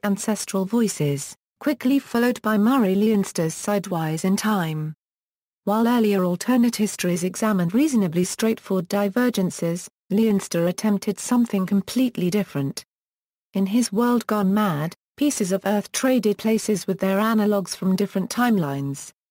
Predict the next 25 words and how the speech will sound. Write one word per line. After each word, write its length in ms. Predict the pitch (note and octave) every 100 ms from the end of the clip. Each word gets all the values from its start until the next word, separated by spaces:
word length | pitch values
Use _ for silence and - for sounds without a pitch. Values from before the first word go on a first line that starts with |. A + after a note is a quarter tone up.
| _ _ _ _ _
The 120 | -
story 440 | G3 - C4 A#3 F#3
follows 460 | - A3 G3 F3+
Professor 480 | - G3 - D4 -
Minot 440 | G3+ G#3+ E3+ E3 -
and 120 | F#3
his 120 | G3+
students 560 | - - A#3 F#3+ F3+ -
from 240 | - G3+
a 60 | F#3+
fictitious 640 | - G3 - G3 - F3
Robinson 600 | G3 C#4 B3+ G#3 - F#3
College 360 | F3+ G#3+ G3+ F#3+
as 120 | F3+
they 120 | G3
wander 360 | F#3+ G#3+ A#3 G3
through 560 | - - B3 F#3 F3+ -
analogues 540 | B3+ A#3+ G#3 G3+ -
of 80 | F3
worlds 320 | E3 G#3 G3+ -
that 180 | G#3
followed 380 | - A#3+ G#3 F3
a 40 | F#3
different 460 | G3+ G#3+ - G3
history. 500 | G#3+ - - C#3+ D3